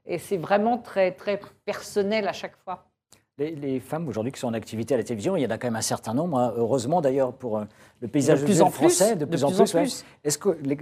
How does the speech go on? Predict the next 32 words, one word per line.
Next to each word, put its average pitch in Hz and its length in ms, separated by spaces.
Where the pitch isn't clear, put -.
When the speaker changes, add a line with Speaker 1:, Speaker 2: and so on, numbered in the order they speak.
Speaker 2:
il 147 60
y 151 80
en 170 80
a 190 60
certaines 208 320
que - 40
vous 175 80
pourriez 135 300
ranger 147 260
dans 139 120
cette, 120 280
cette - 220
catégorie, 147 440
entre 139 200
guillemets, 131 180
des 151 120
grandes 139 280
dames 156 220
du 131 100
petit 120 380
écran 127 260
aujourd'hui ? 110 400
Qu'est-ce 147 180
qu'on 139 100
Speaker 1:
Oh. - 40
Speaker 2:
pourrait, 127 320
euh, 110 180
Speaker 1:
C'est, - 280
ah - 40
oui, 135 80
on 143 60
a, 127 40